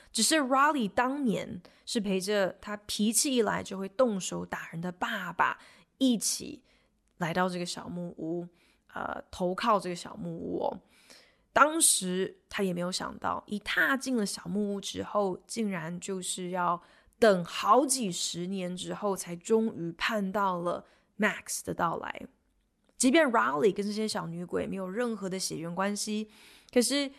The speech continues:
常年下来的朝夕相处，当然也有了感情。可是这个一命偿一命的游戏规则不容破坏，已经白发苍苍的 Riley，如今必须要离开他这么多年来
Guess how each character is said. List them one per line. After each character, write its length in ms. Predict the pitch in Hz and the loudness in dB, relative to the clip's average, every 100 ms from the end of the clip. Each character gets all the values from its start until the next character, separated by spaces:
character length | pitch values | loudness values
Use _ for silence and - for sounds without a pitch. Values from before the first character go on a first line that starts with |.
| - _ - | -20 _ 0
常 280 | 233 233 | 4 6
年 200 | 254 247 | 6 4
下 220 | 247 254 208 | 4 4 4
来 100 | 190 | 2
的 100 | 196 | 0
朝 200 | 202 208 | -2 -2
夕 220 | - 180 | -4 -6
相 300 | 175 180 185 | -6 -8 -8
处， 300 | - - - | -10 -12 -10
当 180 | 220 226 | -4 -2
然 180 | 220 190 | -2 -2
也 100 | 175 | -4
有 140 | 180 | -4
了 120 | - | -6
感 200 | - - - | -8 -10 -10
情。 400 | - - - 185 _ _ _ _ | -10 -10 -14 -16 _ _ _ _
可 80 | - | 2
是 180 | 208 233 | 4 4
这 80 | 233 | 2
个 80 | 233 | 2
一 240 | 214 214 | 4 4
命 220 | 277 285 214 | 4 4 0
偿 300 | - 185 190 | 0 0 0
一 100 | 190 | 0
命 140 | 226 | 0
的 60 | 208 | 0
游 180 | 180 180 | 0 -2
戏 240 | 190 226 | -2 -2
规 220 | 202 196 202 | -2 -2 -2
则 240 | - 175 | 0 -2
不 200 | 175 208 | 0 -4
容 240 | 175 170 | -4 -8
破 280 | 175 - 180 | -10 -8 -6
坏， 300 | - 180 196 - - - - | 0 -2 -2 -10 -20 -14 -2
已 100 | 220 | 2
经 240 | 269 294 | 4 4
白 220 | 233 214 | 4 4
发 260 | 254 247 190 | 4 4 4
苍 260 | - 208 202 | 2 -2 -4
苍 200 | 214 202 | -4 -4
的 80 | |
Riley， 540 | 185 185 170 180 - - _ - - | -4 -4 -4 -4 -6 -8 _ -6 4
如 220 | 233 269 | 6 6
今 320 | 226 262 269 | 6 0 -2
必 340 | 269 285 254 | -2 0 0
须 280 | 208 - 214 | 0 0 2
要 180 | 214 196 | 4 4
离 160 | 175 170 | 2 -4
开 320 | - 170 170 | -4 -6 -6
他 160 | - 196 | -6 -2
这 160 | 320 | 2
么 120 | 302 | 4
多 240 | 226 262 269 | 4 4 4
年 280 | 247 202 214 | 4 4 4
来 380 | 185 175 180 | 2 2 -4